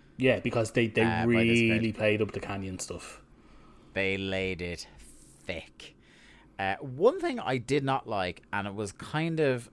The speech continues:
Speaker 2: thumbs down on it, because w-, one of these two men absolutely should know better than this. No matching gear for Harlem Heat.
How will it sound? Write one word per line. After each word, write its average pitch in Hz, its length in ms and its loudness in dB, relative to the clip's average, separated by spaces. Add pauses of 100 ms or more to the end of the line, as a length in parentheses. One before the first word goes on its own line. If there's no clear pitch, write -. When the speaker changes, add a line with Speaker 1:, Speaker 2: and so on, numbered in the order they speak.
Speaker 2:
thumbs 139 460 -4
down 120 340 -2
on 92 120 -2
it, 87 200 -8
because 92 760 -4
w-, 92 560 -16
one 135 240 0
of 147 120 -4
these 101 220 -2
two - 180 -6
men 92 360 -2 (100)
absolutely 104 580 -4
should 90 220 -10
know 92 120 -4
better 87 340 -4
than 73 100 -12
this. 73 320 -10 (760)
No 110 300 -4
matching 135 460 -6
gear 101 260 -2
for 80 140 -8
Harlem 90 300 -4
Heat. 90 400 -10